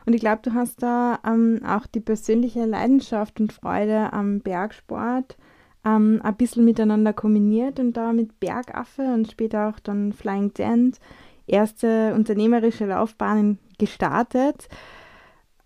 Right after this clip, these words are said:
Der Outdoor-Markt mit physischen Produkten ist jetzt wahrscheinlich nicht unbedingt der einfachste Start in so einer Unternehmerlaufbahn, würde ich mal,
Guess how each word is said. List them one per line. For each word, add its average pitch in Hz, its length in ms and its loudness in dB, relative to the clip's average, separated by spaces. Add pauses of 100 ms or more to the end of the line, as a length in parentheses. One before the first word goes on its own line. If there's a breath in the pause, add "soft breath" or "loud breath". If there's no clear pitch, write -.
(160)
Der 202 220 0
Outdoor-Markt 254 1120 0
mit 226 200 2
physischen 262 580 2
Produkten 254 800 0
ist - 240 -6
jetzt 220 180 -4
wahrscheinlich 226 400 4
nicht 220 320 6
unbedingt 226 640 2
der 220 160 0
einfachste 175 560 -6
Start - 400 -10
in 165 100 -8
so - 140 -10
einer 175 120 -2
Unternehmerlaufbahn, 165 920 -4
würde 190 140 0
ich 202 40 4
mal, 185 220 2